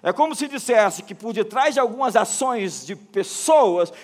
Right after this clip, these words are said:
existe alguém por detrás, uma entidade, um ente, um personagem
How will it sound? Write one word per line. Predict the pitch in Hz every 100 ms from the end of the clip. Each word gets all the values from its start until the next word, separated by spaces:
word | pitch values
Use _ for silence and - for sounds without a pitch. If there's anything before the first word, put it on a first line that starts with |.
| -
existe | 214 175 285 254 214 240 -
alguém | 214 208 262 254
por | 196 196 185
detrás, | 180 165 208 185 135 123 160
uma | 175 180 196 220
entidade, | 339 359 - 175 180 170 135 165
um | 208 208 240
ente, | 269 240 202 - 143 190 226
um | 214 254
personagem | 247 262 247 262 240 262 285 277 269 202 214